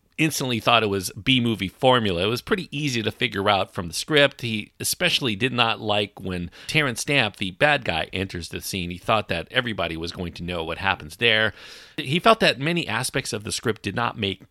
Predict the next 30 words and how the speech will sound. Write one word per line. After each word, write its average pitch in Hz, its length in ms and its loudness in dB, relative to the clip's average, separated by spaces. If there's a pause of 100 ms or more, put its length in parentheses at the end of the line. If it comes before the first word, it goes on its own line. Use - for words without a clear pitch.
very 117 260 2
much 107 240 -2
sense, 156 460 2
and 104 300 -2
that, - 180 -2 (320)
and 131 260 0
when 139 80 4
he 131 80 0
brought - 460 -2
suggestions 135 640 -4
to - 60 -8
Baker, 127 540 0 (360)
Baker 139 340 0
really 143 300 0
wasn't 113 300 0
interested 101 420 -4
in 85 80 -10
hearing 127 320 0
him. 90 180 -6
He 90 120 -6
was 101 140 -8
really 127 320 -2
there 107 320 0
to - 120 -12
just - 240 -4
deliver 107 440 2
what 101 220 0
the 101 60 -8
producers 90 480 -8
wanted. 104 520 2